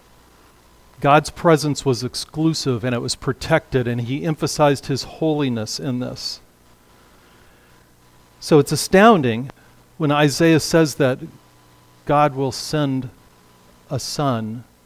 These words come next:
whose name will be Emmanuel, God with us. It's astounding because par-, prior to that, only one man in one place for one purpose on one day a year could go into God's presence. Now,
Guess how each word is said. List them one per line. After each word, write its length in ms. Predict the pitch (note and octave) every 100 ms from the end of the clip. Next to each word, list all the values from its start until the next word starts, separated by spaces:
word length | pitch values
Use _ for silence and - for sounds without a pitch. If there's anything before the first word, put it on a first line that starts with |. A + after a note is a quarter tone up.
| _ _
whose 200 | D3 A2+
name 280 | C3 C#3 C#3
will 120 | C3+
be 180 | A#2 C3
Emmanuel, 720 | C3 A#2+ B2 C#3+ C3+ A2+ A#2
God 320 | A2+ C3 C#3 A#2
with 340 | C#3 F3 -
us. 580 | A#2 A2 - - - - _ _ _ _ _ -
It's 180 | E3+ -
astounding 600 | D#3+ - F3+ A3 E3 C3+
because 380 | C3+ E3 D#3 - - - -
par-, 220 | - G3
prior 380 | - F#3 G3+ A#3+
to 160 | - D#3
that, 260 | C#3+ D3+
only 240 | E3+ D#3+ D3
one 320 | C3 G3 A3+
man 240 | E3+ D3+ C#3+
in 160 | C#3
one 200 | E3+ G#3+
place 340 | - D#3+ C#3+ -
for 160 | C#3
one 240 | D3 G3 A3
purpose 440 | - E3 D3+ -
on 160 | C3+ C3
one 260 | E3+ A3
day 200 | G3+ F#3+
a 80 | F3
year 280 | D#3+ D#3+ D3
could 180 | C#3 B2
go 180 | F3+
into 200 | F#3+ D#3+
God's 300 | C3 D#3+ C#3+
presence. 640 | - F#3 A3 A#2 - - - _ _ _ _ _ _ _ _ _ _ _ _ _ _ _ _ _ _ _ _ -
Now, 460 | D3 F#3 A2 A#2